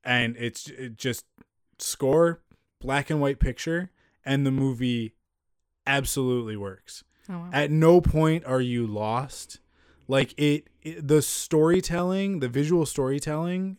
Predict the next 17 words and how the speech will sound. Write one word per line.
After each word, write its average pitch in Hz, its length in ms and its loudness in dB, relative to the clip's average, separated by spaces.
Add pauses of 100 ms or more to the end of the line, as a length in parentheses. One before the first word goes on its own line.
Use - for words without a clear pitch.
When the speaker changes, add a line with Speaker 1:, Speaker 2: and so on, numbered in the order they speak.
Speaker 1:
and 127 280 0
the, 113 260 0
and 113 160 -2
the 107 60 -4
music 123 520 -2 (360)
are 127 220 0
so 151 760 2
good 127 360 -2
in 101 160 -4
that 107 200 -6
film 95 460 -12 (400)
that 123 320 0
dialogue 151 760 0
and 117 200 -4
color 151 500 -2 (160)
aren't 131 240 -2
necessary 107 720 -10